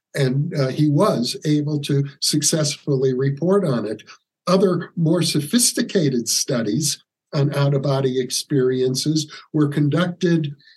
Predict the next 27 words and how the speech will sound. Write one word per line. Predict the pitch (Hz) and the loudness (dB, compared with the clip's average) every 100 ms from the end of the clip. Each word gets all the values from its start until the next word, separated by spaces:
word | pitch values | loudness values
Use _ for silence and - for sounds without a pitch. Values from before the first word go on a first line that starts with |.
| _ _ _ _ | _ _ _ _
by, | 139 135 131 131 170 | -4 -2 0 0 0
uh, | 160 135 | -2 -2
Carlos | - 139 139 165 - | -2 0 0 0 0
Osis | 214 214 240 - - - | 2 4 4 2 0 0
at | - 123 - | -2 -4 0
the | 120 | 2
American | 117 143 185 208 - 175 | 2 2 4 4 0 -2
Society | 147 160 - 156 143 139 127 117 - - - | -2 -2 -2 0 2 2 2 -2 -6 -20 -6
for | 135 | -2
Psychical | - 139 139 131 135 117 | 2 2 2 -2 -2 0
Research | 131 135 127 113 - | 0 0 -2 -2 -2
back | 147 147 147 | 0 0 0
in | 135 | -2
the | 131 | 2
nineteen | 143 147 147 143 139 127 131 - - _ _ | 2 2 2 2 2 -2 -8 -16 -20 _ _
seventies. | - - 185 175 160 113 101 101 - | 0 4 4 4 2 0 -2 -2 0
He | 123 | 0
worked | 123 143 143 - | 2 2 0 -4
with | 147 131 - - - - | -2 -2 -2 -16 -14 -4
a, | 120 123 135 | 0 0 -2
uh, | 143 117 131 139 | -2 -2 -2 -2
an | 131 120 | -2 0
out-of-body | 143 156 147 147 143 139 131 | 2 2 2 2 2 2 2
experiencer | 123 - - 170 190 180 135 120 143 131 | 0 -4 0 2 4 4 2 0 -2 0
named | 127 120 139 | 0 0 0
Alex | 135 139 135 - - - - - | 0 0 0 -2 -6 -8 -20 -4
Tanous, | 180 180 151 - - | 0 2 2 -2 -4